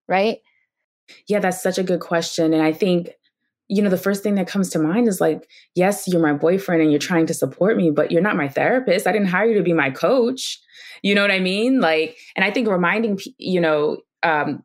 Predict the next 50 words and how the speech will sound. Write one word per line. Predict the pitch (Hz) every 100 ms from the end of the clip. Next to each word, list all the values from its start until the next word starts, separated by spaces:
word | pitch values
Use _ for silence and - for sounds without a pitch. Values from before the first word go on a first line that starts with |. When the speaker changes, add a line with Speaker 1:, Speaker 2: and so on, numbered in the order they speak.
| -
Speaker 2:
this | 175 175
is |
not | 165 139
for | -
you | 139 143
necessarily, | 139 135 - 156 156 139
I'm | 127
not | -
coaching | - 139 143
you, | 156 147
but, | 135
like, | 151 151
for |
the | 170
listeners, | 160 214 247 196 160
like, | 151
if | 165
you're | 170 165
in | 175
a |
situation | 170 185 175 160 202 240 233
like | 165 156
this, | 175 147 147 - - - -
it's | 185
like | 190 185
reminding | 170 160 185 185
your | 165
partner | - 196 190 170
or | 156
your | 151 147
friend | - 190 196 185 165
or |
your | 156
family | 151 175 202 185
member | 160 151 147
that, | 151
like, | 156 156
"I | 165
appreciate | 156 - 202 - 165
you | 175
trying | 175 170
to | 156
support | 147 _ 190 185
me, | 165 160 156
but, | 151
like, | 147 147 143
if | 151 -
I | 160 160 156 - - - -
ask | 165 202 - -
you | 180 160 151 147 175